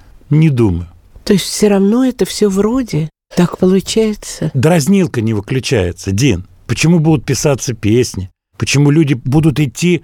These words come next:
Speaker 1: сегодня в этот ужасный, трудный, конкурентный мир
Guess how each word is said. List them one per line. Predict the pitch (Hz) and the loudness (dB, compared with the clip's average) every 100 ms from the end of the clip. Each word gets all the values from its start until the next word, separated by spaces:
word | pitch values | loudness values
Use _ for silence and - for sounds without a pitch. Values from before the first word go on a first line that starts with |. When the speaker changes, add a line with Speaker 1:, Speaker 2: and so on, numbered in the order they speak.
| _ - | _ -12
Speaker 1:
сегодня | - 156 143 175 160 120 110 - | -2 0 2 2 0 -4 -6 -12
в | - 98 131 | -12 -4 -2
этот | 135 147 - | -2 -4 -2
ужасный, | 139 117 156 180 - 131 110 | 0 2 2 2 0 -4 -6
трудный, | 98 135 165 185 131 110 | -4 -2 2 2 0 -4
конкурентный | 101 123 110 139 151 175 - 135 | -4 -4 -2 0 2 0 -2 -2
мир | 131 139 165 120 | 0 2 2 0